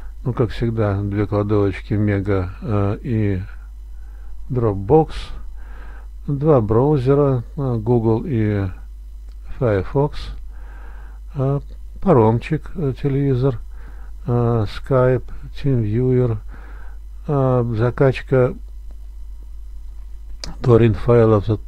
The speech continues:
закачка фа-, файлов больших размеров.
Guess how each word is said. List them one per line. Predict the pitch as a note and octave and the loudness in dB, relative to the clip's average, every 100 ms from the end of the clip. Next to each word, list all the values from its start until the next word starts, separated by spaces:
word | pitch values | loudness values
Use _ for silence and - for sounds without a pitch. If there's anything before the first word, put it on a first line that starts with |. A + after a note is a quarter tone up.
| - | -8
закачка | C#3+ G2+ G2+ C3+ A#2 - A2 | -4 -2 0 2 0 0 -2
фа-, | F#2 C3 C3 A2+ | -2 -2 0 -2
файлов | - B2+ B2+ A2+ | -2 -2 0 0
больших | G2+ A2 - A#2 | 2 0 0 -4
размеров. | C3 A#2 A2+ A#2 A2+ A2 G#2+ | 0 0 2 2 4 2 -2